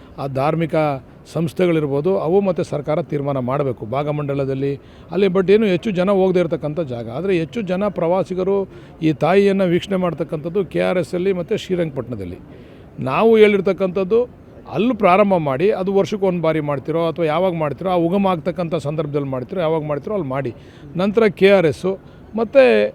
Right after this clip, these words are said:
ನಮ್ಮ ನಿಮಿಷಾಂಬ ಟೆಂಪಲ್ ಇದೆಯಲ್ಲ, ಅದು ಒಂದು ಉತ್ತಮವಾದಂಥ ಸ್ಥಳ. ತಾಯಿ ಮುನ್ನೂರ ಅರವತ್ತೈದು ದಿವಸನೂ ಕೂಡ ಅಲ್ಲಿ ಹರಿತಕ್ಕಂಥದ್ದು. ಅದರಿಂದ ಇವತ್ತೇನು ನಾವು ಹರಿದ್ವಾರದಲ್ಲಿ ನೋಡ್ದೋ, ಆ ಮಾದರಿನಲ್ಲಿ ಅಲ್ಲಿ ನಿಮಿಷಾಂಬ ಟೆಂಪಲ್ ಹತ್ರ ಶ್ರೀರಂಗಪಟ್ಟಣದಲ್ಲಿ ಮಾಡಬೇಕು. ಯಾಕಂದರೆ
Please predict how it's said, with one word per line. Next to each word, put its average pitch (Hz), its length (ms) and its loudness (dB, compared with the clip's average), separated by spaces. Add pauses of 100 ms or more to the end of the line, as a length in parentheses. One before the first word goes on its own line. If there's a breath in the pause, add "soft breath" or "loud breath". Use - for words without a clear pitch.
(200)
ನಮ್ಮ 185 200 -2
ನಿಮಿಷಾಂಬ 208 460 2
ಟೆಂಪಲ್ 170 360 2
ಇದೆಯಲ್ಲ, 131 260 -2
ಅದು 196 400 -6
ಒಂದು 233 260 2
ಉತ್ತಮವಾದಂಥ 190 640 0 (520 loud breath)
ಸ್ಥಳ. 175 220 0 (300)
ತಾಯಿ 190 260 0
ಮುನ್ನೂರ 180 360 0
ಅರವತ್ತೈದು 175 360 0
ದಿವಸನೂ 165 300 -2
ಕೂಡ 165 160 -4
ಅಲ್ಲಿ 160 180 2
ಹರಿತಕ್ಕಂಥದ್ದು. 160 760 -2 (360 loud breath)
ಅದರಿಂದ 214 320 4
ಇವತ್ತೇನು 202 540 4
ನಾವು 196 180 4
ಹರಿದ್ವಾರದಲ್ಲಿ 175 640 4
ನೋಡ್ದೋ, 165 460 2 (320 loud breath)
ಆ 196 160 4
ಮಾದರಿನಲ್ಲಿ 208 720 4
ಅಲ್ಲಿ 190 440 4
ನಿಮಿಷಾಂಬ 202 460 0
ಟೆಂಪಲ್ 175 380 -2
ಹತ್ರ 165 180 -4 (180)
ಶ್ರೀರಂಗಪಟ್ಟಣದಲ್ಲಿ 175 680 -2
ಮಾಡಬೇಕು. 160 580 -2 (380 loud breath)
ಯಾಕಂದರೆ 208 680 2